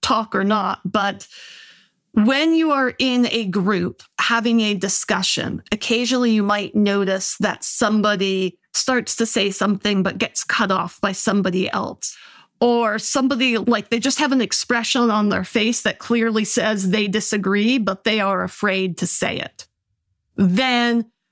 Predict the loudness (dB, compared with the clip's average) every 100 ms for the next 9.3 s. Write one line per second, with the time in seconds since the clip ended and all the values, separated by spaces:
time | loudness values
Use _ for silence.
0 | _ 2 4 2 0 0 0 0 0 0
1 | 0 0 0 0 0 0 0 0 -2 -4
2 | -2 -2 0 -2 -2 0 2 0 -4 _
3 | _ 0 2 4 0 0 0 2 2 0
4 | 0 0 0 -2 0 0 0 0 0 0
5 | -2 -2 0 0 0 0 0 0 -2 -6
6 | _ _ _ _ -2 0 0 -2 -8 _
7 | _ -2 0 2 2 0 -2 -4 0 2
8 | 2 0 0 -2 0 0 0 0 -2 -2
9 | -2 -4 -4